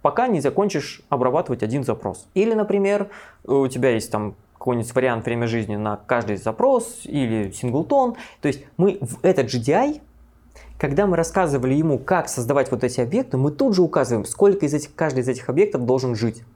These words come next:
То есть ты говоришь, что вот тебе инструкция, как создавать репозиторий, и вот тебе информация, что жить он должен там один запрос.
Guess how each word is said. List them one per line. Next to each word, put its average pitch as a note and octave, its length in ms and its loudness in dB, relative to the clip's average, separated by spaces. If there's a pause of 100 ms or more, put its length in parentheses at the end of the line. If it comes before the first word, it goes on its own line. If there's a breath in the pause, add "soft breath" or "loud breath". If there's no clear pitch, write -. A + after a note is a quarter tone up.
(680 soft breath)
То C#3 60 2
есть C3+ 120 0
ты D#3 80 0
говоришь, E3 240 2
что - 240 -2
вот D3+ 280 0
тебе B2 200 -2
инструкция, B2+ 460 -2
как C3 200 0
создавать A#2 360 -2
репозиторий, A2+ 720 0 (500 loud breath)
и F3+ 140 4
вот F#3+ 220 2
тебе C3 200 -2
информация, E3 460 -2
что C3 180 -6
жить G3+ 180 -2
он C#3+ 140 -2
должен A#2 320 0
там G2+ 240 -10 (760)
один C3 280 -2
запрос. A#2+ 440 -4